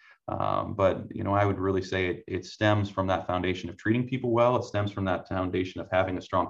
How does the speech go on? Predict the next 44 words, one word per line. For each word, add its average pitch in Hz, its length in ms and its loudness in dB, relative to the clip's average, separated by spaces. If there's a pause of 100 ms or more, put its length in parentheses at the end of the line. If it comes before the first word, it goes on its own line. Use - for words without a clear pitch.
culture, 127 420 0 (460)
um, 50 680 0 (100)
that 95 140 2
we 104 120 4
feel 104 180 2
really 98 160 4
proud 95 320 4
of 98 160 2
at - 160 -10
Kent, 123 260 -2 (360)
um, 82 420 -2
and, 87 540 -2
and 98 480 -8 (260)
encouraging 113 880 2
and 92 160 0
making 101 380 0
a, 90 340 -2
a 98 80 -6
situation 98 680 0
where 90 120 -6
people 98 580 -2
want 104 220 0
to 113 60 -10
stick 110 260 -4
around 98 520 2 (240)
and 85 120 -2
they 95 80 2
want 95 180 2
to 95 40 2
invite 92 280 2
their 95 100 -10
friends 92 320 -2
and 90 100 -6
others 85 260 -2
to - 80 -8
come 87 240 -6
work, 87 240 -2 (380)
uh, 80 140 -2
with 95 320 0
them 85 140 -4
for - 140 -10
Kent 82 200 -6
Nutrition - 420 -12
Group. 104 260 -14